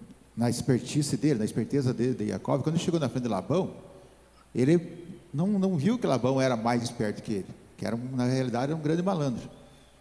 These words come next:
E ali ele começou. Já começou na, na hora do, do casamento, ele trocou a noiva, né? E Jacob aceitou. Daí foi pra frente.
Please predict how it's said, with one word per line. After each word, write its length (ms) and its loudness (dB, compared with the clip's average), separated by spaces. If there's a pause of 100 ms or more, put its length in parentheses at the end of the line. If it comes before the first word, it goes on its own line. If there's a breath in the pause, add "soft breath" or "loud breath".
(280 loud breath)
E 120 2
ali 180 4
ele 100 2
começou. 420 -2 (240)
Já 140 -2
começou 420 0
na, 160 -2
na 160 0
hora 140 0
do, 100 -4
do 180 -8
casamento, 560 -2
ele 60 -12 (220)
trocou 400 -4
a 80 0
noiva, 240 -4 (380)
né? 260 -6 (760 loud breath)
E 360 -12 (160)
Jacob 340 -4
aceitou. 500 -2 (800 loud breath)
Daí 200 -4
foi 140 -2
pra 120 0
frente. 460 -2